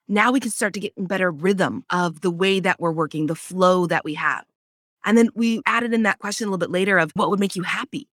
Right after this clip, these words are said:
That wasn't even on my radar until recently. I remember it was actually about five years ago.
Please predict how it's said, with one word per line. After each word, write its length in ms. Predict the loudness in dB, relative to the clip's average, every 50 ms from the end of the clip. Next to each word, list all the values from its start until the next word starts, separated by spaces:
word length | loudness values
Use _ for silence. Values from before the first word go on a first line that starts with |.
| _ _ _ _ _ _ _ _ -2
That 160 | 0 0 0 2
wasn't 280 | 0 0 4 6 6
even 200 | 6 6 4 0 2
on 220 | 0 2 2 2 2
my 140 | 2 2 0
radar 840 | 0 -4 0 2 2 2 4 2 2 4 2 2 0 -2 -6 -8 -6 -4
until 560 | -2 -2 -2 -2 -2 0 0 2 2 0 -2
recently. 760 | 0 0 0 0 0 0 -2 -2 -2 -2 -4 -4 -4 -4 -6 _ _ _ _ _ 0
I 80 | 2 2
remember 380 | 2 4 2 4 4 2 2
it 40 | 2
was 120 | 0 0
actually 300 | -2 -2 -2 -4 -4 -4
about 200 | -2 -2 -2 -4 _ -4
five 300 | 0 0 2 2 0 0
years 300 | 0 2 2 2 2 0
ago. 320 | 0 0 0 -2 -2 -6